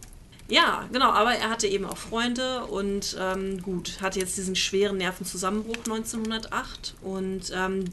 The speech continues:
wie du vorhin schon gesagt hast, das fand ich total spannend.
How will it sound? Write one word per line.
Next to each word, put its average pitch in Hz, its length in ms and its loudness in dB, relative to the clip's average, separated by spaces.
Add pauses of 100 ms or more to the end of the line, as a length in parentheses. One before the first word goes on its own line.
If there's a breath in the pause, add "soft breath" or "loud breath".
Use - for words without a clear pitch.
(180)
wie 220 120 2
du 254 100 -2
vorhin 330 280 0
schon 311 200 0
gesagt 311 240 -2
hast, 240 120 -8
das 208 100 -6
fand 247 180 -4
ich - 60 -8
total 240 260 -6
spannend. 226 440 2